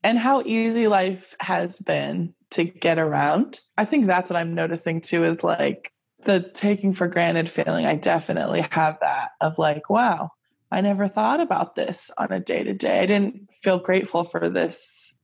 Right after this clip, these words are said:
freedom." You know, we were talking a little bit about small businesses, and we were talking about, um, how to support people. And a really amazing small business that we both know and love has actually sponsored this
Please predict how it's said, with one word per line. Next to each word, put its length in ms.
freedom." 540
You 120
know, 180
we 120
were 100
talking 420
a 80
little 200
bit 140
about 260
small 240
businesses, 680
and 100
we 60
were 100
talking 480
about, 540
um, 320
how 220
to 160
support 480
people. 560
And 480
a 160
really 260
amazing 520
small 240
business 360
that 140
we 300
both 300
know 320
and 220
love 420
has 220
actually 560
sponsored 600
this 160